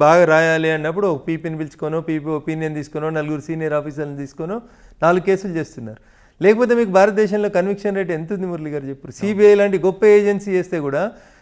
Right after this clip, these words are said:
not even five percentage there is a conviction. సరే మరి వ్యవస్థల మీద నమ్మకం ఎట్లుంటుంది, ప్రజలకు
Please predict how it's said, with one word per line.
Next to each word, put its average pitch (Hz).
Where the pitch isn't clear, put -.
not 196
even 233
five 220
percentage 226
there 202
is 190
a 190
conviction. 165
సరే 151
మరి 160
వ్యవస్థల 190
మీద 185
నమ్మకం 170
ఎట్లుంటుంది, 156
ప్రజలకు 143